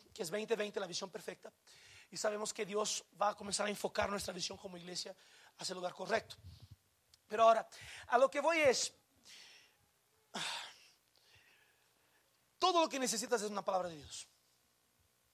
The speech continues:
Si tienes una palabra de Dios,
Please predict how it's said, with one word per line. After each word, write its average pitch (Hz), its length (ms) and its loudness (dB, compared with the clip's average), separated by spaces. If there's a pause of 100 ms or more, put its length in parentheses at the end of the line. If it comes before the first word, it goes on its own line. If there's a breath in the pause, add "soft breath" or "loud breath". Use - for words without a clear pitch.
(720 soft breath)
Si 277 160 -6
tienes 370 260 2
una 311 340 4
palabra 254 440 10
de 214 100 2
Dios, 214 420 -2